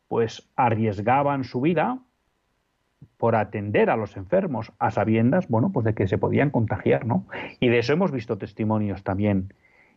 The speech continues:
eh, durante la pandemia, ¿no? Como muchos sacerdotes han dado un paso al frente para estar cerca de aquellos enfermos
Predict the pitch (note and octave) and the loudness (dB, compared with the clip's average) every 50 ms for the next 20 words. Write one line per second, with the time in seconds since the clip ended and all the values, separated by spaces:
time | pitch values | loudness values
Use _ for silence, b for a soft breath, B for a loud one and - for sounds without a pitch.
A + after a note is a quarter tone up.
0 | b _ - A#2+ G#2+ G2+ G2+ G2 G2 G2 F#2 G2 F#2+ F#2 F#2 G2 F#2+ F#2+ G#2 C3+ | b _ 0 2 2 2 2 2 2 2 2 2 0 0 0 0 0 2 2 2
1 | D3+ C#3+ A#2+ A#2 C#3 C3 - G#2 G2+ G2 G2+ G#2 G#2 - A#2 - A#2 A2 B2 G#2+ | 2 2 2 2 0 0 0 0 0 0 0 -2 -2 -2 0 0 0 0 0 0
2 | G2+ G#2+ A2 A2+ A#2 C#3+ E3 F3+ - - - B2+ A#2 A2 G#2 G#2+ G#2+ G#2 G2 G2 | 2 2 0 2 2 0 0 0 -2 -6 -4 0 2 2 4 4 2 2 2 0
3 | F#2+ - - A2 G#2 F#2+ - A2+ A2 G#2+ G#2+ A2 - G3 A3 - _ _ _ _ | 0 0 0 0 0 0 0 0 0 0 0 0 0 -2 -2 -4 _ _ _ _
4 | _ _ _ _ _ _ _ _ _ _ - - _ _ - - G2 F#2+ F#2 - | _ _ _ _ _ _ _ _ _ _ -20 -20 _ _ -4 -2 -2 -2 -2 -2
5 | G#2+ G2+ F#2 - - A2 G#2+ A2 G#2+ D#3 D3+ C3 A2 G2 G2 - - A2+ G#2+ G#2 | -2 -2 0 0 0 0 0 2 0 0 0 2 0 0 -2 -2 -2 -2 0 0
6 | A2+ G2+ - G#2+ G2+ F#2+ G2 - A2+ A2 A2+ A#2+ D3 F3 E3+ - - | 0 -2 -2 -4 -6 -2 0 0 2 2 2 2 0 -2 -4 -6 -12